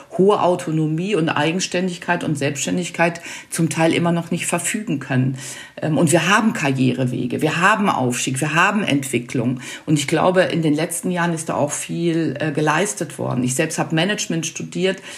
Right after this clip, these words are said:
und ich habe in den letzten Jahren wirklich auch wunderbare, äh, fantastisch ausgebildete Managerinnen und Manager im Krankenhaus wiedergefunden. Und auch das hat was mit Bildung zu tun.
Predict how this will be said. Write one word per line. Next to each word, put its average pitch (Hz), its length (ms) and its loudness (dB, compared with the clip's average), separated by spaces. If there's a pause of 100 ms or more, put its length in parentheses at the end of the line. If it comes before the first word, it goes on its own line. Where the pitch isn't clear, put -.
(140)
und 165 80 2
ich 160 140 -2
habe 160 160 -2
in 165 80 2
den 165 140 2
letzten 170 360 -2
Jahren 160 300 2
wirklich 160 300 -4
auch 135 180 -4
wunderbare, 165 920 0 (600)
äh, 151 260 4
fantastisch 180 640 0
ausgebildete 165 680 2
Managerinnen 165 600 2
und 156 120 4
Manager 165 360 2
im 143 140 2
Krankenhaus 151 1040 0
wiedergefunden. 170 960 4
Und 135 400 0 (1200)
auch 170 100 0
das 196 220 0
hat 220 140 2
was 180 120 0
mit 185 200 0
Bildung 190 420 4
zu - 140 -8
tun. 131 420 -6